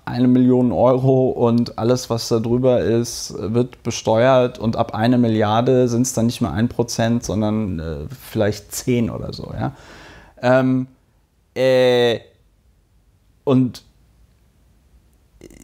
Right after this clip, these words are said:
ich ka-, und ja, du hast natürlich recht, wenn du, ähm,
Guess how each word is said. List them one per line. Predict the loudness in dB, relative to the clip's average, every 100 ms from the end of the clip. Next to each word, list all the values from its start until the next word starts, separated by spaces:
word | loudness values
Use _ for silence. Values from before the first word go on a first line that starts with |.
| -20 -20 _ _ _
ich | -8 -8 -6
ka-, | -8 0
und | 0 0
ja, | 0 0 2 2
du | 2
hast | 0 -2
natürlich | -2 2 2 2
recht, | 0 0 -2
wenn | 0 2
du, | 4 4 2 0
ähm, | 0 2 0 -2